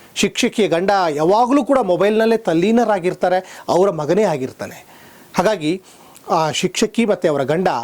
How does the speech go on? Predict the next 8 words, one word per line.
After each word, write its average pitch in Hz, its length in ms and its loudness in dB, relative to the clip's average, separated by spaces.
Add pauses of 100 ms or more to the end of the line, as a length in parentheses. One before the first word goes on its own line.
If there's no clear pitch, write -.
(140)
ಆ 143 420 2
ತನ್ನ 233 420 2
ಮಗನ 175 400 0
ಒಂದು 170 260 -2
ಮನದಾಳದ 180 480 0
ಮಾತನ್ನ 156 480 -2
ಕೇಳಿ 180 420 0 (220)
ಅವತ್ತಿನಿಂದ 220 540 2